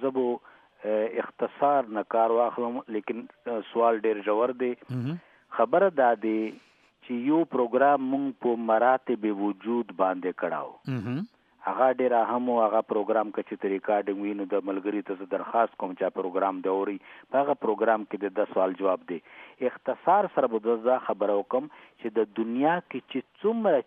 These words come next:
Speaker 1: چیزونه دي، دا اسماء الهیه اور صفات الهیه، انوارات و تجلیات لاندې دي.
Speaker 2: مهم.
Speaker 1: عقل چې دی،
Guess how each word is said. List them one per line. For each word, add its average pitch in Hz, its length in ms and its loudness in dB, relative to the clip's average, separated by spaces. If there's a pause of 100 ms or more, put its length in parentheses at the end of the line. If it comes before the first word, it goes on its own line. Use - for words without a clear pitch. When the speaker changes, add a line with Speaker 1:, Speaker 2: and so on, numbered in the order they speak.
(100)
Speaker 1:
چیزونه 113 500 0 (140)
دي، 107 160 -4 (560)
دا 139 100 6 (240)
اسماء 123 640 2 (300)
الهیه 117 720 4 (560)
اور 113 180 6 (160)
صفات 143 840 2
الهیه، 127 880 2 (220)
انوارات 110 920 4
و - 20 0 (180)
تجلیات 117 1000 2
لاندې 95 380 0 (120)
دي. - 120 -18 (240)
Speaker 2:
مهم. 131 200 -6 (720)
Speaker 1:
عقل 262 500 0
چې 185 100 0 (140)
دی، 190 100 4